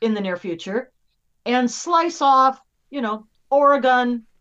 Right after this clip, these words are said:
Washington State, California, and, um, you know, then, uh, claim it, claim that for, for its own. And then, um, some other country,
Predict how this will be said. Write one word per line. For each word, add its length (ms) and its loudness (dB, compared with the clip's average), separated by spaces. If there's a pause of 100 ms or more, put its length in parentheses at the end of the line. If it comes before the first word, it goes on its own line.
(140)
Washington 600 -2
State, 560 -6
California, 840 -6 (1000)
and, 560 -2
um, 500 2 (800)
you 120 -2
know, 160 2
then, 420 -2
uh, 200 -2
claim 380 -6
it, 300 -6
claim 300 -6
that 280 -4
for, 160 -10
for 220 -4
its 140 -12
own. 320 -10 (580)
And 160 0
then, 400 2 (140)
um, 520 0 (640)
some 240 -2
other 220 -2
country, 680 -8